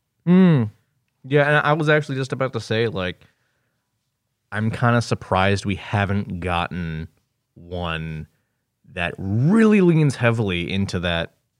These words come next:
disaster aspect of the kaiju. And, I mean, Gareth Edwards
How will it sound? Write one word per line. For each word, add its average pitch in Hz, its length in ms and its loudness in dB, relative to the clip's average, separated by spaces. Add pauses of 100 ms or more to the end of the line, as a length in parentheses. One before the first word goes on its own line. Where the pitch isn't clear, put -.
(320)
disaster 90 1040 -4 (720)
aspect 95 560 -2
of 82 80 -8
the 85 80 -10
kaiju. 85 460 -4
And, 107 240 0
I 143 80 4
mean, 139 260 2
Gareth 135 360 4
Edwards 120 420 0